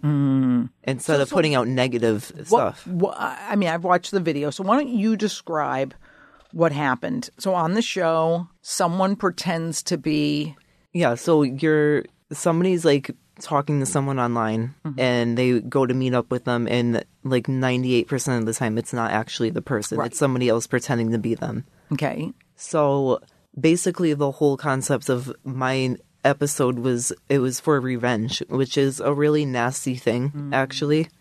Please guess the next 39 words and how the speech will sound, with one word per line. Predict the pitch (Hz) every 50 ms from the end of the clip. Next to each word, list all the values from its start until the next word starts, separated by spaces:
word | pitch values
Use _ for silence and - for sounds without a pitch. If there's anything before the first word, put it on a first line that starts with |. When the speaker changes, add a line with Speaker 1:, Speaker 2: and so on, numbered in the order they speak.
| _ -
Speaker 2:
Um, | 135 139 131 170
Speaker 1:
And | 208 214
I | 202 196 202
don't, | 214 214 - 208
I, | 196 196 - - 185
I | 180
think | - 190 175 165
that's | 170 160 -
why | - 165 156
we're | 151 147 143
working | 139 147 147 147 - 156
on | 143 143
this | 151 147 - 165
issue, | 151 143 - 147 131
'cause | - 170 143 120
that's | - 165 147 - -
not | 160 139 123 - -
you. | 139 131 135 - - - - _ _ _
Speaker 2:
No. | - 156 165 160 143 127 104 110 127 -
Speaker 1:
That's | - 170 - -
so | - - - 170 151 147
not | 143 131 123 - -
you. | - 143
Speaker 2:
No, | 160 170 156 127 113 117
Speaker 1:
'Cause | 104 180
Speaker 2:
and | 151
Speaker 1:
you | 151 185
Speaker 2:
the | 175
Speaker 1:
have | 170 160
a | 160 160
real | 156 151 143 139 139 131 123 123 - - -
heart. | - - - 185 147 - - _ _ - - -
Speaker 2:
Yeah, | - 160 175 160 123 113 -
and | - 143 151 151
it | 156 - 135
made | 147 156 151 147
me | 156 165 160
come | - - 165 147
across, | 151 147 - 165 143 143 143 -